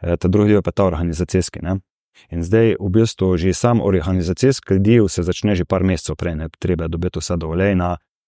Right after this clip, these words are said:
eh, in tako naprej. Eh, z moje strani je pa treba v bistvu pripraviti, eh,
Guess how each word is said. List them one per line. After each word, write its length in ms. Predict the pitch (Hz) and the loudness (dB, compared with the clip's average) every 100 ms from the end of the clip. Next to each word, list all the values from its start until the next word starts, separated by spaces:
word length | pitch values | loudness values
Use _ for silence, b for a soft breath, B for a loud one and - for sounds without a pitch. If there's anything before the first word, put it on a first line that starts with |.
| _ | _
eh, 220 | 87 82 82 | -10 -8 -6
in 100 | 80 | -4
tako 240 | 92 82 | -4 -4
naprej. 300 | 80 110 113 - _ _ _ | 0 2 2 -2 _ _ _
Eh, 720 | 90 87 90 90 90 90 87 - | -6 -2 0 2 0 0 -2 -2
z 140 | 87 | 0
moje 300 | 101 120 120 | 2 4 2
strani 540 | - 98 98 113 117 95 | 0 0 2 4 2 0
je 80 | |
pa 120 | - 82 | -6 -2
treba 260 | 101 95 | 0 0
v 40 | 90 | 2
bistvu 540 | 101 - - 90 87 | 0 0 -2 -2 -2
pripraviti, 680 | - 87 98 98 92 | -4 -2 0 0 0
eh, 20 | _ | _